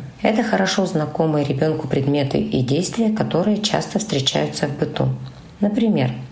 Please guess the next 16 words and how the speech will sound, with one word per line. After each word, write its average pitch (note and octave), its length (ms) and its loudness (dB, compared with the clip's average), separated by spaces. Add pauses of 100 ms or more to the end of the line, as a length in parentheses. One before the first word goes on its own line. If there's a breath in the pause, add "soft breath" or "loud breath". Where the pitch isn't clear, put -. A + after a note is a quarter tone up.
(240)
при G#3+ 380 4
каждом G#3 400 2
приеме D3+ 420 2
пищи A3+ 400 2
предъявлять E3 680 0
ребенку E3+ 500 0
ложку, D#3+ 560 -2 (280)
тот F3 260 0
реальный D3 360 2
предмет, C#3+ 460 2
который D3 540 0 (260)
пользуется C3 540 0
ребенок E3 580 2 (380 loud breath)
при G3+ 200 2
приеме E3 540 2
пищи. - 520 -2